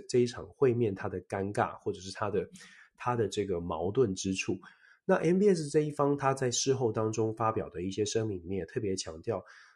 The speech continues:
呃，呃，沙烏地阿拉伯这边强调，讲的就是说，用自己的价值哦，灌在别的国家是很难的，会，会有一些 backfire。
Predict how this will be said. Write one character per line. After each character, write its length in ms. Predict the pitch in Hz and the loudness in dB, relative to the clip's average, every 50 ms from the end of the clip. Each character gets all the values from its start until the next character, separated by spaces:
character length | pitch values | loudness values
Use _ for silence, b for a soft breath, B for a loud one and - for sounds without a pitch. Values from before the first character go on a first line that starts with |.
| B _ | B _
呃， 100 | - - - - | -12 -12 -10 -6
呃， 140 | 117 101 95 | -6 -6 -2
沙 120 | - 151 | 0 0
烏 80 | 160 165 | 0 2
地 60 | 170 | 2
阿 80 | 160 165 | 0 0
拉 60 | 156 | 0
伯 120 | - 123 | 0 0
这 100 | 110 120 | -2 0
边 120 | 110 107 107 | -2 -2 -4
强 240 | - - 87 87 | -6 -8 -10 -6
调， 200 | 95 117 104 98 - - - _ _ _ _ | -4 -2 -2 -2 -4 -6 -12 _ _ _ _
讲 200 | - - 82 76 | -6 -6 -6 -4
的 100 | 82 92 | -6 -2
就 160 | 92 - 127 | 0 2 2
是 60 | 117 117 | 2 4
说， 180 | 127 120 117 117 B B B B B B B B _ _ | 2 2 2 0 B B B B B B B B _ _
用 360 | 175 196 185 147 120 117 120 - _ | 6 6 8 6 4 -2 -6 -12 _
自 140 | - 175 170 | -2 -2 0
己 140 | 139 117 90 | 0 0 0
的 100 | 85 85 | -2 -2
价 300 | 85 - 143 127 110 101 | 0 2 2 2 2 0
值 280 | 95 - - - - 82 | -2 -4 -6 -6 -8 -10
哦， 100 | 80 82 - - - - | -10 -10 -12 -14 -14 -2
灌 240 | - 160 139 127 123 | 0 2 2 2 2
在 160 | 135 120 104 | 2 2 2
别 180 | - 92 92 | 0 -2 -2
的 140 | 90 104 101 | 0 0 -2
国 200 | - - 80 82 | -2 -4 -6 -6
家 220 | 82 - 95 95 95 | -4 -4 -2 -2 0
是 140 | - - | 0 -2
很 260 | 101 - 92 82 80 82 | -2 -4 -6 -8 -8 -8
难 240 | 82 80 78 78 85 | -10 -10 -10 -8 -6
的， 140 | 90 90 92 - | -6 -6 -6 -8
会， 300 | - - 147 135 113 101 - | 2 4 4 4 4 2 -2
会 280 | - - 156 143 120 | -4 2 4 4 4
有 140 | 101 85 87 | 4 0 -4
一 60 | 92 | -4
些 140 | - - 107 | -4 -2 -2
backfire。 640 | - - - - - - - 127 113 98 80 80 | -2 -2 -4 -4 -4 -2 -2 0 0 0 -4 -8